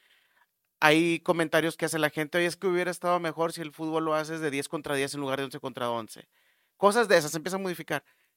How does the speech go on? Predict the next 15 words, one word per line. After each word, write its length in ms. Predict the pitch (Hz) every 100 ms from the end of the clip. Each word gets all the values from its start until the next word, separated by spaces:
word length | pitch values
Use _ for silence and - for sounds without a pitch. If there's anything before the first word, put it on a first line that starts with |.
| -
Yo 140 | 170 175
creería 340 | 214 214 214
que 160 | 208 208
sí, 300 | - 220 220
en 120 | 160
cuestión 280 | 151 143 156
de 80 | 185
tendencia, 380 | - 160 156 170
en 40 |
cuestión 240 | 160 147 151
de 60 |
espectáculo, 680 | 170 156 135 151 - 175 170 - _ _ _ _
sí 220 | - 170
me 80 | 196
gustaría, 720 | 196 170 151 156 151 190 214